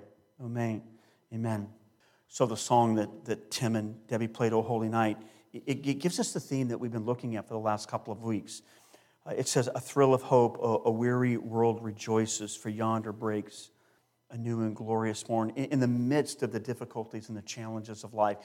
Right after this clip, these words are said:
in the weariness of the world that we might find ourselves in, in, in the weariness of, of where life may be taking us now, we, we have the reality of Jesus, and it says, "For yonder breaks a new and glorious morn." In the,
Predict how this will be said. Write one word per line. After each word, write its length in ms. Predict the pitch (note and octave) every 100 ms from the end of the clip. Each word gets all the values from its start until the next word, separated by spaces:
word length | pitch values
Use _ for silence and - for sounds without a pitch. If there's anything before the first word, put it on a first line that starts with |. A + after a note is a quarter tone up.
| - -
in 80 | C3
the 80 | A#2+
weariness 640 | A#2 B2+ C#3 C#3 C3 -
of 140 | B2+
the 40 | A2+
world 360 | G#2 A#2 A#2
that 160 | A2 -
we 100 | A#2
might 260 | A2+ A2
find 460 | - - B2 B2 A#2
ourselves 540 | A#2 G#2+ - A2+ A2+
in, 160 | A2 G2+ - - _
in, 140 | A#2+ A#2+
in 120 | B2+
the 80 | A#2
weariness 520 | B2 C#3+ C#3 B2+ -
of, 200 | B2+ A#2
of 160 | A#2+
where 320 | A2+ B2 A#2+ A2+ -
life 360 | A#2 B2 C3 -
may 200 | A2+ A2
be 120 | A2
taking 460 | - B2+ B2+ A#2
us 180 | A2 -
now, 160 | A#2+ A#2 - -
we, 100 | E3
we 140 | D#3
have 180 | D#3 F3
the 80 | E3
reality 540 | C#3+ C3 C#3 C#3+ B2+
of 100 | A2+
Jesus, 500 | G#2 C3 C3 B2+ -
and 120 | B2
it 80 | G2+
says, 260 | - B2+ A2+ - - _
"For 160 | - C#3
yonder 540 | C3 C#3 D3+ C#3+ C3+
breaks 420 | C3+ B2+ B2+ - -
a 40 |
new 380 | B2 B2+ D#3 E3
and 220 | D#3 B2
glorious 500 | A#2 A#2+ B2+ A#2+ A#2
morn." 140 | B2 B2
In 160 | D#3
the, 240 | D3 C3+